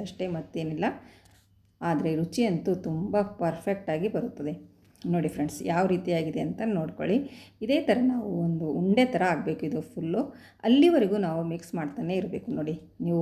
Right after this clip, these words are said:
ಒಂದು ವಾರ ಇಟ್ಕೊಂಡು ತಿಂದ್ರೂ ಇದೇನೂ ಹಾಳಾಗೋದಿಲ್ಲ, ಏನಿಲ್ಲ. ನೋಡಿ ಇವಾಗ ಗ್ಯಾಸನ್ನು ಆಫ್ ಮಾಡಿಕೊಂಡು ಒಂದು ಸ್ವಲ್ಪ ಆರೋದಕ್ಕೆ ಬಿಡೋಣ. ಇಲ್ಲಿ ನಾನು ಬಟರ್ ಪೇಪರನ್ನು ತಗೊಂಡು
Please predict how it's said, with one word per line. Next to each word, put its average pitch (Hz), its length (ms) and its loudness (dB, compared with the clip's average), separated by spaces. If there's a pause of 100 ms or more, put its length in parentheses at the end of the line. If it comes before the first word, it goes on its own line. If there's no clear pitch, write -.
ಒಂದು 160 200 -2
ವಾರ 165 200 2 (120)
ಇಟ್ಕೊಂಡು 165 340 -2 (120)
ತಿಂದ್ರೂ 175 420 0 (120)
ಇದೇನೂ 165 340 -2 (100)
ಹಾಳಾಗೋದಿಲ್ಲ, 160 600 -2 (100)
ಏನಿಲ್ಲ. 156 340 -4
ನೋಡಿ 170 180 0 (580)
ಇವಾಗ 285 320 6
ಗ್ಯಾಸನ್ನು 185 420 0
ಆಫ್ 170 180 -2
ಮಾಡಿಕೊಂಡು 170 380 -4
ಒಂದು 185 140 -2
ಸ್ವಲ್ಪ 214 280 -6 (120)
ಆರೋದಕ್ಕೆ 165 440 0
ಬಿಡೋಣ. 185 240 -2 (560)
ಇಲ್ಲಿ 349 220 6
ನಾನು 262 180 8 (120)
ಬಟರ್ 185 300 2
ಪೇಪರನ್ನು 165 560 2
ತಗೊಂಡು 156 300 -4